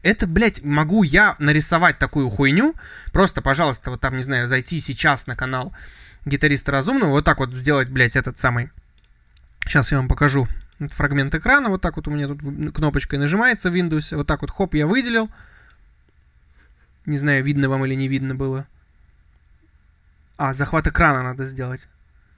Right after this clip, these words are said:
Щас. А, ну и, ну и идёт. Ну, короче, да, вы поняли, я вы-, выделил, пожалуйста, не показывая при этом вот эту вот штуку. То есть даты-то у него там не видны.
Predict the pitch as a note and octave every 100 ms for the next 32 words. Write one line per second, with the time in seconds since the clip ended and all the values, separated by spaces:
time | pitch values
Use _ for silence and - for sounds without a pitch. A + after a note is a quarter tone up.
0 | _ - - - - - D3 D2+ D3+ D3+
1 | D3+ D3+ D3+ D3+ E3 E3+ D3 E3 F3 F3
2 | F3 E3 D3 C3+ E3 A3 G#3+ - D#3+ C#3
3 | C#3 D#3 B2 A#2+ B2+ A#3 F3 B3+ A#3 B3
4 | A#3 A3 G3 G3 F#3 - F3 - - -
5 | - E3+ F3+ F3+ F#3 E3+ D3+ C#3+ D3+ D3
6 | C#3 C3+ D3 D3+ C#3 C3 B2 - C#3 C3
7 | B2 B2+ C3+ D#3+ D#3+ B2 B2 B2 B2 B2+
8 | B2 B2+ D3 A3+